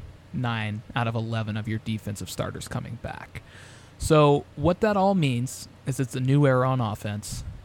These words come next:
and the D J U is how I'm gonna refer to him as. Um,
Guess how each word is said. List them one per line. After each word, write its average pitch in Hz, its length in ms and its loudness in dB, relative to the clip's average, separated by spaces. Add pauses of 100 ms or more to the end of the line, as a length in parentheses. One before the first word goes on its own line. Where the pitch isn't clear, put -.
(120)
and 123 220 -2
the 110 80 -4
D 123 240 -2
J 120 220 0
U 110 520 -2
is 117 120 -6
how 117 100 0
I'm 113 100 -2
gonna 110 220 -2
refer 107 300 -6
to 107 60 -6
him 107 200 -4
as. 110 360 -8 (480)
Um, 104 460 -6